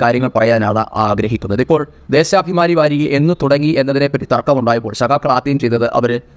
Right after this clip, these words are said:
Wikipedia എഡിറ്റ് ചെയ്യുകയായിരുന്നു എന്ന ഒരു ആരോപണം പുറത്തുവരികയാണ്. പക്ഷെ ഞാൻ പറയാൻ ആഗ്രഹിക്കുന്നത് ഇത് ദേശാഭിമാനി തുടങ്ങിയ കാര്യത്തിൽ മാത്രമല്ല, ഇന്ത്യൻ കമ്മ്യൂണിസ്റ്റ് പാർട്ടിയുടെ പ്രവർത്തനം എന്ന് ഇന്ത്യയിൽ തുടങ്ങി എന്നതിനെ സംബന്ധിച്ച് പോലും രണ്ട് പാർട്ടികൾ തമ്മിൽ യാതൊരു അഭിപ്രായ ഐക്യവുമില്ല.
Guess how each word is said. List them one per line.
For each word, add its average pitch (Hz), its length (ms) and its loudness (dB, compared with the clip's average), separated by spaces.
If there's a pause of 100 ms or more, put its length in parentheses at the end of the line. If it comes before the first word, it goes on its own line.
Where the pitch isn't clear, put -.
(120)
Wikipedia 165 380 2
എഡിറ്റ് 147 380 0
ചെയ്യുകയായിരുന്നു 127 680 2
എന്ന 123 160 2
ഒരു 117 140 2
ആരോപണം 117 480 0
പുറത്തുവരികയാണ്. 107 540 0 (420)
പക്ഷെ - 160 0
ഞാൻ 196 180 2
പറയാൻ 190 220 2
ആഗ്രഹിക്കുന്നത് 135 640 -2
ഇത് 160 300 0
ദേശാഭിമാനി 175 540 0
തുടങ്ങിയ 151 340 0
കാര്യത്തിൽ 135 280 0
മാത്രമല്ല, 120 680 -4 (360)
ഇന്ത്യൻ 214 320 2
കമ്മ്യൂണിസ്റ്റ് 190 400 0
പാർട്ടിയുടെ 160 500 2
പ്രവർത്തനം 147 500 0
എന്ന് 165 220 2
ഇന്ത്യയിൽ 160 380 2
തുടങ്ങി 127 300 -2 (240)
എന്നതിനെ 185 360 0
സംബന്ധിച്ച് 143 460 -2
പോലും 127 300 0
രണ്ട് 135 340 2
പാർട്ടികൾ 135 440 -2
തമ്മിൽ 127 140 -2
യാതൊരു 127 460 0
അഭിപ്രായ 123 360 2
ഐക്യവുമില്ല. 120 560 0